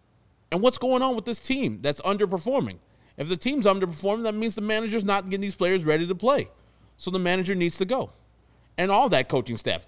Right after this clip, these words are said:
all that you, you're saying, Rick, like, I don't have anything against Chris Getz, but he's not qualified to be a minor league coordinator. What did he do before that? Like, they're just hiring people that they've been on the team before.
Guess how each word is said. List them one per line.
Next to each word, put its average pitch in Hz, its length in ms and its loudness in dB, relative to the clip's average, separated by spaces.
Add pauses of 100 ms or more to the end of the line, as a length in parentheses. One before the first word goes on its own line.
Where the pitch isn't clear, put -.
(120)
all 185 200 0
that 196 200 -2
you, 180 200 -4
you're 185 180 -2
saying, 160 420 0
Rick, 123 260 -4 (540)
like, 139 220 -2 (580)
I 190 120 -4
don't 226 140 0
have 202 200 2
anything 202 300 -2
against 156 340 -2
Chris 139 240 -2
Getz, - 480 -4 (340)
but 147 120 0
he's 190 200 -4
not - 160 -4
qualified 147 580 0
to 135 60 -6
be 131 120 -2
a 127 40 0
minor 123 260 0
league 120 180 -4
coordinator. 107 580 -6 (380)
What 160 140 4
did 180 80 2
he 185 120 0
do 165 240 -2
before 143 420 0
that? 90 220 -6 (640)
Like, 120 160 -2 (100)
they're 156 140 2
just 180 220 -2
hiring 165 420 0
people 147 440 2
that 117 220 -4
they've 120 200 0 (280)
been 147 240 2
on 131 200 -2
the 117 80 -4
team 139 320 -4
before. 110 440 -2